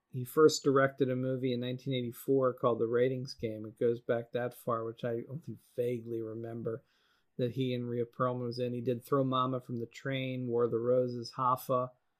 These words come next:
And it's, like, weird run in the eighties and early nineties. And he did Matilda and Death to Smoochy. The last time he's directed a feature film was a movie called Duplex in two thousand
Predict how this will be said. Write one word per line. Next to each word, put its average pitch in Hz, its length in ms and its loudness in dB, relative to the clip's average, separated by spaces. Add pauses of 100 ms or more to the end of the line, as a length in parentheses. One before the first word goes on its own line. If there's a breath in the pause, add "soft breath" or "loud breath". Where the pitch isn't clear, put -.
(500)
And 143 120 2
it's, 135 140 0
like, 135 240 8
weird 156 560 6
run 143 300 2
in 135 120 0
the 127 240 -2
eighties 131 300 -2
and 135 100 -8
early 123 140 -4
nineties. 131 480 -2
And 131 80 -4
he 135 80 -4
did 131 220 0
Matilda 160 560 8
and 135 180 2
Death 151 280 2
to 139 60 -2
Smoochy. 139 760 -2 (480)
The 143 80 4
last 151 440 4
time 160 280 4
he's 151 240 2
directed 143 560 6
a 127 80 2
feature 143 440 0
film 143 480 -2
was 123 200 -4
a 123 40 -4
movie 135 320 0
called 127 420 0
Duplex 156 680 2
in 127 180 -4
two 143 120 2
thousand 139 460 0